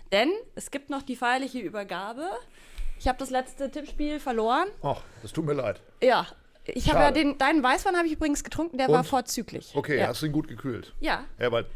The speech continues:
Speaker 2: warm kann man den nicht trinken.
Speaker 1: Nö.
Speaker 2: <laughs>
Speaker 1: Wobei, wusstest du, dass Spanier Rotwein auch kalt trinken? Das finde ich auch ganz komisch.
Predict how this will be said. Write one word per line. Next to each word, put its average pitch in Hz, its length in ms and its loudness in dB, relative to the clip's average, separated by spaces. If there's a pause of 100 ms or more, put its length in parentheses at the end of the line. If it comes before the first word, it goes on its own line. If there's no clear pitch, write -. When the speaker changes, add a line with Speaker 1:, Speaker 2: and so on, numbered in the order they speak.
(120)
Speaker 2:
warm 117 220 -2
kann 127 140 -4
man 120 80 0
den 131 80 -2
nicht 110 100 -6
trinken. 104 240 -6
Speaker 1:
Nö. - 1040 4
Speaker 2:
<laughs> - 0 -
Speaker 1:
Wobei, 247 280 0
wusstest 349 320 -6
du, 311 40 -4
dass 269 220 -4
Spanier 269 460 -4
Rotwein 226 440 -8
auch - 280 -16
kalt - 240 -14
trinken? 156 420 -14
Das 165 100 -16
finde 175 220 -16
ich - 60 -20
auch - 160 -20
ganz 151 200 -18
komisch. 156 440 -16